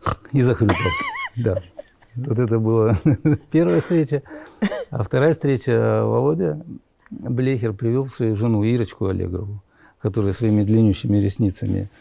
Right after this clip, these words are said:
моргнула и стала солисткой этой группы.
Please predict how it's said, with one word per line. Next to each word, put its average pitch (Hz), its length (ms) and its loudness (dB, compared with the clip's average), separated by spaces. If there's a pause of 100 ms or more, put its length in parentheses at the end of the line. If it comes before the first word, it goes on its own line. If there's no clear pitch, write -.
(280)
моргнула 139 640 2 (580)
и 120 260 2
стала 135 280 0
солисткой 110 480 0
этой 104 260 -2
группы. 95 540 -4